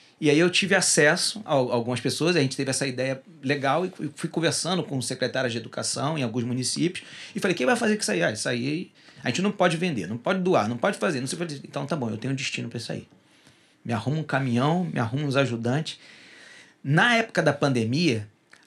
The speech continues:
a gente conseguiu, o Coletando Vidas, né, com a ajuda, claro, de alguns irmãos e, e também do poder público, a gente conseguiu distribuir umas dez toneladas de carne em várias casas de recuperação. Foi um milagre. Imagina um milagre.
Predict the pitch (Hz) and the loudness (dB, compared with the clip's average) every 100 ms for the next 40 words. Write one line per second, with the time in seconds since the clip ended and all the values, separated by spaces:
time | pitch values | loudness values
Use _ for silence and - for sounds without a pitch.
0 | - 110 147 - 165 - 127 123 156 117 | -2 -2 -2 -2 0 0 0 2 4 4
1 | - 120 120 131 110 120 147 107 - - | 2 0 0 -2 -2 -4 -4 -2 -4 -6
2 | - - 110 120 - - - 113 113 107 | -12 -4 -2 -2 -6 -10 -2 0 2 0
3 | 123 104 101 113 113 107 104 113 107 101 | -2 -4 -2 0 0 -2 -4 -4 -4 -6
4 | - 110 131 117 107 98 104 101 107 104 | -6 -4 -2 -4 -4 -4 -4 -6 -8 -4
5 | 110 110 110 107 110 107 123 123 - 120 | -2 -2 -4 -4 -4 -4 -8 -4 -2 -4
6 | - 135 - 110 127 135 - - 135 120 | -2 -4 -4 -2 0 0 -2 -4 -4 -2
7 | 120 143 117 107 _ _ - _ 131 123 | 0 2 0 -4 _ _ -20 _ 0 0
8 | 117 135 - 165 151 110 95 107 98 87 | 0 2 2 0 0 0 2 0 -2 -8
9 | - - 87 82 82 73 _ _ _ _ | -12 -6 -4 -4 -8 -14 _ _ _ _
10 | 120 104 135 151 - 113 107 101 - 113 | -4 2 2 2 0 -2 -4 -4 -2 -2
11 | 123 - 240 269 214 170 156 131 - 175 | -2 2 4 4 4 4 4 0 2 4
12 | 202 220 233 226 156 143 | 4 4 4 6 6 4